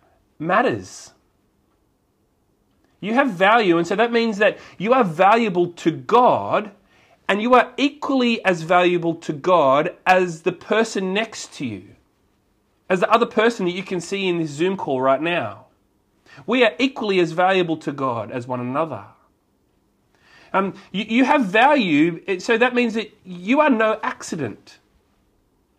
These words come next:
Uh, you have value, which means that you are loved and that you are known. As image bearers today, um, remember that that means that you have purpose.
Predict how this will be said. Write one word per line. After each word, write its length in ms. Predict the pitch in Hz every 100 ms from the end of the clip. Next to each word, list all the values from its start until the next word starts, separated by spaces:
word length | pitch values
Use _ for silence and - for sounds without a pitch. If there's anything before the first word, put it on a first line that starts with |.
| _ _ _ _ _
Uh, 60 | 175
you 160 | 214 285
have 180 | 320
value, 680 | 226 180 240 294 190 165 180
which 160 | 214 226
means 240 | 233 233
that 180 | 220 - - -
you 160 | 208
are 100 | 254
loved 520 | 202 185 214 220 160
and 160 | 160 160
that 160 | 160 165
you 100 | 170
are 80 |
known. 600 | 160 185 233 202 117 95 90 _ _ _ _ _ _ _ _ _ _ _ _ _ _ _ _ _ _ -
As 140 | 208
image 300 | 254 285 202
bearers 320 | 226 220 208
today, 840 | 208 160 220 208 123 107 131 226 247 _ _ _ _ -
um, 600 | 190 196 196 196 185 196 _
remember 400 | 185 202 233 277 254
that 200 | 202 214
that 140 | 208
means 180 | 208 196
that 120 | 190
you 120 | 180
have 200 | 190 175
purpose. 840 | - 247 294 - 92 - - -